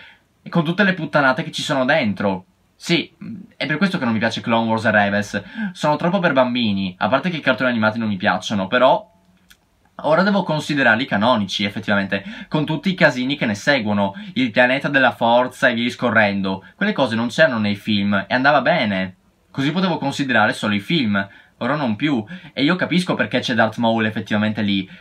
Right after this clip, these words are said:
Lì dovremmo essere cronologicamente dopo che lui è stato sconfitto da Sidious,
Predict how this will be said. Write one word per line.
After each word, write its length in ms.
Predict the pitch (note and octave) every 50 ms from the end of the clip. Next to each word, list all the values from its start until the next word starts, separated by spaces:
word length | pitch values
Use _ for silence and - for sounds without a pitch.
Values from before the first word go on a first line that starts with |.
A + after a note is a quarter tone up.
| - - _
Lì 180 | - D#3 F3 F#3
dovremmo 320 | E3 D3 C#3+ C#3+ C#3+ D3+
essere 260 | D3+ D3 - C#3 A#2+ A#2+
cronologicamente 1120 | - C#3 C#3+ D3+ D3+ D3 C3 C3+ - - - C#3+ C3 B2 A#2+ B2 B2+ - F#3+ F#3 C#3 A2+
dopo 420 | G#2+ D3 E3 E3+ - - - B2
che 360 | A#2+ - - B2 A#2 A2+ A2 A2
lui 260 | A2 A#2+ C3 C3+ C3
è 60 | B2+
stato 240 | B2 - A#2+ - B2
sconfitto 500 | - - A#2+ A2 A2 - C3+ - - B2
da 260 | A2+ A2+ G#2+ G2+ G2
Sidious, 920 | G2 - - - A#2 A2 G2+ G2 G#2 G#2+ G#2+ - - - D#3+ F3 - -